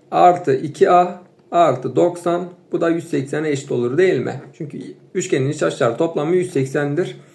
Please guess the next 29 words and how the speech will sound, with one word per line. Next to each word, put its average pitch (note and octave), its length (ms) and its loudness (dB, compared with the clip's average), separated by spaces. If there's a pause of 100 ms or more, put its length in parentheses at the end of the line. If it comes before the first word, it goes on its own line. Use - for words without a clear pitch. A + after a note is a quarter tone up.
(360)
Bakın, A3 260 0
burası A3 240 2
üç A3 240 -2
A G#3 200 6
olur, G3 420 6 (240)
eşittir. G3 640 4 (120)
Doksanı F3+ 400 0
diğer F#3+ 200 4
tarafa F3 280 4
attığım G#3+ 360 0
zaman G#3 480 0
bu F3+ 120 -4
taraf D#3 300 0
doksan C#3+ 320 -2
olacaktır. C#3 640 0 (380)
A A3 220 4
da F3 180 4
bu G3+ 100 2
durumda G3 560 6
otuz F#3 520 0
gelir. C3 420 -2 (760)
Şimdi B3 220 2
arkadaşlar, A3+ 720 2 (340)
bakın A3+ 300 0
burada G#3 280 4
bir A3+ 220 -2
üçgen G3 520 2
daha D#3 260 4
var. - 280 2